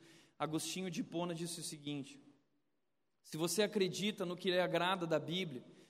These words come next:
e rejeita o que não gosta, não é na Bíblia que você crê, mas em você."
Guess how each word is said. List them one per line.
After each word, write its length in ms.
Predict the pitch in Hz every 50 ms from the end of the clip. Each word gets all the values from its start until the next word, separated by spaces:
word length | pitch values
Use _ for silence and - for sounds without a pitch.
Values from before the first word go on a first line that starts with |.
| _ _ -
e 60 | 165
rejeita 560 | 170 180 175 170 175 170 185 196 208 - 185
o 20 | 165
que 120 | - 180
não 180 | 165 156 151 135
gosta, 500 | 143 147 160 170 165 - - - - - - - - _ _ _ _ _ _ _ _ -
não 180 | 165 170 170
é 60 | 170
na 120 | 170 175 165
Bíblia 360 | 151 151 170 180 165 170 165
que 100 | - 160
você 260 | 147 151 - - 151
crê, 320 | 139 - 143 135 131 131 131 - - - - - - - _ _ _ -
mas 200 | 143 143 131 139
em 60 | 135
você." 380 | 127 135 127 - - - 113